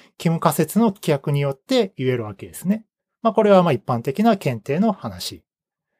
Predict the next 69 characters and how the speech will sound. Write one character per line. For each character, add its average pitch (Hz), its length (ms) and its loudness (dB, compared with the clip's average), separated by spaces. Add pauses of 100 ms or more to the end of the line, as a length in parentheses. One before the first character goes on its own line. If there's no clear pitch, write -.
(320)
で、 208 320 4
一 190 120 2
般 247 160 2
的 254 200 -2
な 254 120 0
論 247 200 0
文 247 200 -2
で 285 100 2
は、 185 240 4 (180)
え 160 180 2
ー、 147 40 -2
こ 180 580 4
れ 185 80 4
を 175 120 2
使 - 260 -4
っ 185 100 -4
て、 269 380 -2 (420)
ま 202 100 0
あ、 - 20 4
要 196 200 4
は 226 280 2
エ 170 120 2
ス 175 220 -2
二 175 140 4
よ 175 100 4
り 220 140 0
も 254 300 0
エ 147 100 4
ス 156 160 -2
一、 151 340 -4
う 170 120 -2
ち 156 120 -2
ら 175 140 4
の 151 100 0
手 - 140 0
法 160 240 -2
の 160 100 -2
方 185 260 2
が、 233 300 4
え 147 120 2
ー、 135 100 0
優 160 260 4
位 131 100 -2
に 113 320 -6
い 156 180 0
い - 40 -2
ぜ、 160 220 -4 (160)
え 143 180 -2
ー、 - 20 -2
差 156 160 0
が 147 200 0
あ 156 100 0
る 139 120 0
ぜ 160 100 0
っ 170 40 -4
て - 140 -6
い 180 40 0
う - 20 -8
こ 220 100 -8
と 277 160 2
を、 226 40 4
ま 151 100 2
あ、 - 20 2
言 123 80 2
っ - 20 0
て 127 200 -4
い 113 100 -2
る 101 100 -12
と。 95 200 -18